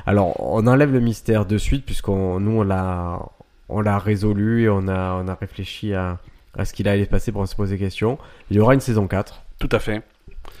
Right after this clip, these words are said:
Speaker 1: Alors,
Speaker 2: La bo-,
Speaker 1: c'est
Speaker 2: la bonne nouvelle, c'est qu'il y aura une saison quatre. La mauvaise nouvelle, c'est qu'elle est prévue pour deux mille vingt-sept.
Speaker 1: Non, non, elle est prévue directement pour... Euh,
Speaker 2: La semaine prochaine.
Speaker 1: dès la semaine prochaine, on commence la saison quatre.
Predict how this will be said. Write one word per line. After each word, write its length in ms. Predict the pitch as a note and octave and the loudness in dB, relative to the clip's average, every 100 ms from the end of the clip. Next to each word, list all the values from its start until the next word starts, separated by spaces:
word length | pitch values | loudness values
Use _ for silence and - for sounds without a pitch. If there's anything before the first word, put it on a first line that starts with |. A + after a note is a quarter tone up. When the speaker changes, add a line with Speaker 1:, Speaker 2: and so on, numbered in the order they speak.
| - C3+ C#3 B2+ | -16 -12 -10 0
Speaker 1:
Alors, 200 | G2 G#2+ | 4 6
Speaker 2:
La 60 | C3+ | 6
bo-, 100 | C3+ | 6
Speaker 1:
c'est 80 | - | 2
Speaker 2:
la 80 | B2+ | 2
bonne 160 | C#3 D#3 | 4 4
nouvelle, 220 | D3 D#3 | 6 4
c'est 60 | C#3+ | 2
qu'il 60 | |
y 20 | B2 | 0
aura 80 | |
une 60 | A#2+ | 0
saison 240 | B2 A2 | 0 -2
quatre. 220 | G#2 C#3 A#2 | 0 0 2
La 60 | |
mauvaise 260 | A#2+ C3 C#3 | 4 6 6
nouvelle, 260 | C3+ C#3 C3 | 4 2 2
c'est 100 | B2+ | -2
qu'elle 120 | A2+ | -4
est 40 | |
prévue 300 | - B2 A2+ | -2 -2 -2
pour 220 | A#2 G2+ - | 2 2 2
deux 80 | D3 | 2
mille 180 | D3+ B2 | 2 2
vingt-sept. 580 | A#2 G#2 C3+ - - - G2 | 0 -2 -4 -4 -8 -12 -6
Speaker 1:
Non, 200 | F#2 G2 | -4 -2
non, 140 | F#2+ | -2
elle 60 | G2 | 4
est 40 | |
prévue 420 | - G#2 G#2 G2+ F2+ | 6 6 4 0 -2
directement 600 | - A#2+ C3 - G#2+ G#2 G2+ | 0 2 2 2 0 0 0
pour... 320 | - F#2 F#2+ | -2 0 0
Euh, 180 | F#2 F2+ | 0 0
Speaker 2:
La 60 | |
semaine 160 | - A2 | 0 -2
prochaine. 260 | F#2+ - F#2+ _ _ - | -4 -8 -12 _ _ -4
Speaker 1:
dès 160 | A#2+ | 0
la 100 | B2+ | 2
semaine 220 | - G#2+ | 2 0
prochaine, 300 | G2+ G#2+ A2 | 0 0 0
on 60 | G2 | -2
commence 280 | - A#2+ A2 | -2 -2 -2
la 60 | G2 | -4
saison 300 | F#2+ F#2 F#2 | -4 -4 -2
quatre. 320 | A#2+ C#3+ | -4 -6